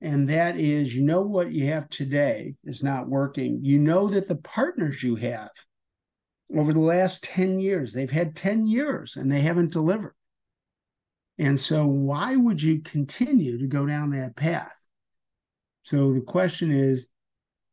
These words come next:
what are you doing that's innovative and new and different?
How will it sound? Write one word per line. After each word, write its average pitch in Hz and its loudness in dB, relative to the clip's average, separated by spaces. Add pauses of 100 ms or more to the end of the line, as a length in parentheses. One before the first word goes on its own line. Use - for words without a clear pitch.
(120)
what 143 0
are - 6
you 185 2
doing 175 4
that's 170 -4
innovative 143 -4
and 120 -2
new 160 4
and 160 -2
different? 135 -8